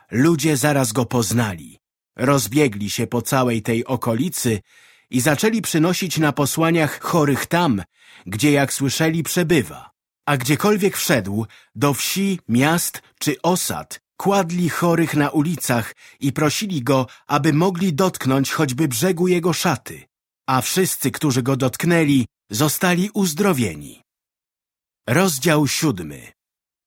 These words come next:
Wtedy zgromadzili się wokół niego faryzeusze i pewni uczeni w piśmie, którzy przybyli z Jerozolimy.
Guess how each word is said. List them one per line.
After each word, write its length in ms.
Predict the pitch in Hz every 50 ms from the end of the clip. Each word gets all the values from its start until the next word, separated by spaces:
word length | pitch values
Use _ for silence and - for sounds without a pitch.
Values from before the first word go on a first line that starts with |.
| _ _ _ _ _ _ _ _ _ _ _ _ _ _ _ _ _ _ _ _ _ _ _ _ _ _ _ _ _ -
Wtedy 400 | - - 180 180 185 208 233 196
zgromadzili 680 | 143 131 160 156 147 143 139 135 120 165 180 175 147
się 160 | - - 160
wokół 340 | 131 156 156 - - 135 135
niego 280 | 135 156 160 156 151
faryzeusze 840 | 127 - 147 143 139 123 107 127 123 139 185 175 - - 104 92 90 - _ _ -
i 120 | - 139 127
pewni 420 | - 175 170 143 147 160 160 156
uczeni 400 | - 143 - - 170 165 160 135
w 80 | - -
piśmie, 500 | - 185 139 - - 101 101 104 101 92 _ _ _ - - - -
którzy 320 | - - 151 131 147 156
przybyli 500 | - - - 143 117 151 165 151 156 151
z 80 | 120 107
Jerozolimy. 720 | 151 139 131 135 120 117 139 120 98 87 78 69 65 -